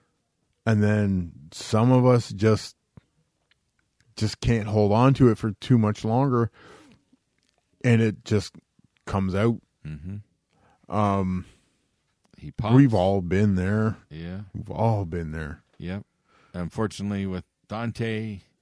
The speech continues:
Speaker 2: <laughs> he popped a cork, all right.
Speaker 1: Yeah, it, it cost him everything.
Speaker 2: Yep.
Speaker 1: And
Speaker 2: So he drops. He's rushed to hospital. Randall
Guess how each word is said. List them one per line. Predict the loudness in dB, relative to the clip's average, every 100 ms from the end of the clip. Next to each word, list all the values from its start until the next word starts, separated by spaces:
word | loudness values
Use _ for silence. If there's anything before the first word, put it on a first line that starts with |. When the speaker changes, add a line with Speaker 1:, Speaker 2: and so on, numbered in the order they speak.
| _ _
Speaker 2:
<laughs> | -20 -20 -20
he | -14 -10
popped | -6 -6 -6
a |
cork, | -8 -6 -6 -4
all | -6
right. | -6 -8 -12 _ -2
Speaker 1:
Yeah, | 2 4 2 -2
it, | 0 2 0 0
it | -2 -2 -8
cost | 0 0 0 -2
him | 4 6 6 4 0 _ _ _ _ _ _ _ _ _ _ -2
everything. | 0 2 0 0 -6 -6 _ _ _
Speaker 2:
Yep. | -12 -12 -14 _ _ _ _ -12
Speaker 1:
And | -2 0 2 0 -2 -4 -8 -14 _ _ _ -20
Speaker 2:
So | -12 -10
he | -10
drops. | -8 -4 -4 -6 -12 -16 -16 -20
He's | -14 -12 -10
rushed | -10 -10 -12
to | -12
hospital. | -8 -8 -10 -10 -8 -6 -8 -14 _ _ _
Randall | -14 -8 -6 -6 -6 -6 -10